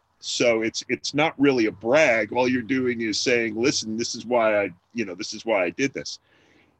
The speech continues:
And it's unbelievable just saying best burger in Texas, how many people feel the need to then see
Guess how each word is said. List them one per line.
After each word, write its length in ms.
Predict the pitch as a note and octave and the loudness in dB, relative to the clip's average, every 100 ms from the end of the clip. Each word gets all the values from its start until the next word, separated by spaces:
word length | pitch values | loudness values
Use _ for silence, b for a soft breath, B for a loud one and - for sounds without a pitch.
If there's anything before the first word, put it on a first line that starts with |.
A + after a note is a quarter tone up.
| _ | _
And 200 | D3+ D3 E3+ - | 2 2 0 -4
it's 180 | D3 - - | -2 -6 0
unbelievable 1000 | E3 F#3 E3+ D3 D#3 F3+ A#2+ F#2+ F#2 G2+ | 0 2 0 2 0 0 -2 0 -2 -2
just 420 | F#2+ A#2+ C3+ - | -2 0 0 0
saying 580 | - C3+ B2+ B2 A2 A2+ - _ _ _ - | 0 0 0 0 -2 -6 -10 _ _ _ -4
best 320 | C#3+ C#3+ - - | 0 0 -2 2
burger 360 | C#3+ C3+ B2 | 2 2 -2
in 100 | A2 | -4
Texas, 540 | - E3+ F#3 A#2 G2+ - | 0 -2 0 -2 -4 -8
how 200 | - D3 | -6 -4
many 260 | D#3+ D3+ A#2 | 0 -2 -4
people 600 | - G3+ - A2+ A2 A2+ _ _ _ - | -8 -10 -2 0 0 -2 _ _ _ -20
feel 360 | - E3 D#3+ | 0 4 4
the 120 | B2+ | 2
need 440 | A#2+ D3 G3 C#3+ C3+ | 0 0 2 0 0
to 120 | - | -2
then 240 | B2+ C3 C3 | 0 0 -2
see 540 | - - D3 C3 | -4 0 2 0